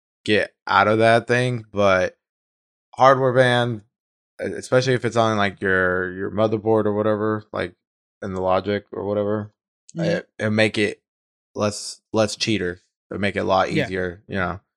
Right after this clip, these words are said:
Speaker 1: lot
Speaker 2: What do you
Speaker 1: better
Speaker 2: think
Speaker 1: for
Speaker 2: about
Speaker 1: everybody else. What?
Speaker 2: What do you about that whole ping banding? You know, where, like, you can only play with people who ping the same as you.
Speaker 1: That, we've been asking for that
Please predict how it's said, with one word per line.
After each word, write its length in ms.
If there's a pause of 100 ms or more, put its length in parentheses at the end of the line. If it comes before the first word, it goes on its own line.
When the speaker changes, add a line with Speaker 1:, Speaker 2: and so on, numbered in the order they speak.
(180)
Speaker 1:
lot 160
Speaker 2:
What 0
do 60
you 60
Speaker 1:
better 80
Speaker 2:
think 140
Speaker 1:
for 80
Speaker 2:
about 100
Speaker 1:
everybody 280
else. 300 (160)
What? 320
Speaker 2:
What 100
do 60
you 60
about 160
that 140
whole 160
ping 340
banding? 440 (140)
You 140
know, 80
where, 80
like, 260
you 280
can 180
only 160
play 140
with 60
people 180
who 100
ping 220
the 60
same 220
as 140
you. 120 (1000)
Speaker 1:
That, 240 (540)
we've 160
been 160
asking 380
for 200
that 340